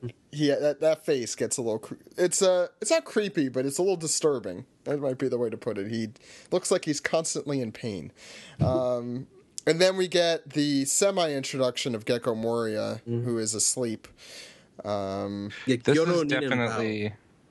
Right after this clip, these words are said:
Speaker 3: uh, this is definitely an element that reminds me of Nightmare Before Christmas. He is sort of, um, Oogie Boogie shaped, and he has these three little henchmen that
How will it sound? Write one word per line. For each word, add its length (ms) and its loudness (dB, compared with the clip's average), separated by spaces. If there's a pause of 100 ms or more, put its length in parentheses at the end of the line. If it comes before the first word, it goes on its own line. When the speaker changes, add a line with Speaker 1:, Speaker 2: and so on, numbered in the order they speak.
(120)
Speaker 3:
uh, 420 4
this 200 -2
is 80 -4
definitely 380 2
an 100 2
element 460 0
that 180 4
reminds 360 0
me 60 2
of 60 0
Nightmare 320 0
Before 320 0
Christmas. 540 0
He 160 2
is 140 2
sort 580 2
of, 460 0
um, 600 0 (120)
Oogie 200 0
Boogie 300 0
shaped, 280 2
and 120 0
he 80 0
has 200 0
these 200 -4
three 400 0
little 440 2
henchmen 440 2
that 160 2